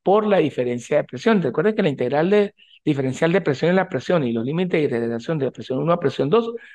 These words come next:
sería límite superior menos límite inferior. También se, podemos definir que el trabajo entonces sería el, el calor, que es, este, F C,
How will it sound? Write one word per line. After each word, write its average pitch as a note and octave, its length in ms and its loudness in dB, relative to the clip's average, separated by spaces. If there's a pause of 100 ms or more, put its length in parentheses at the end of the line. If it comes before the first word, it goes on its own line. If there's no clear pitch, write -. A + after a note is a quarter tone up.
sería D#3 480 0
límite F3 320 -2
superior D#3 400 0
menos A3 180 -2
límite F3 320 -2
inferior. C3 480 0 (840)
También C#3 380 2
se, F#3+ 360 -4 (400)
podemos C3+ 320 0
definir G3+ 520 0 (360)
que - 80 -2
el B2+ 100 2
trabajo C3+ 340 2
entonces F#3+ 340 -2
sería E3+ 460 0 (760)
el, B2 340 -4
el C3+ 160 0
calor, E3+ 580 0 (1080)
que C3+ 360 4
es, - 380 -8
este, A#2 580 -10 (800)
F D#3+ 300 0
C, - 480 0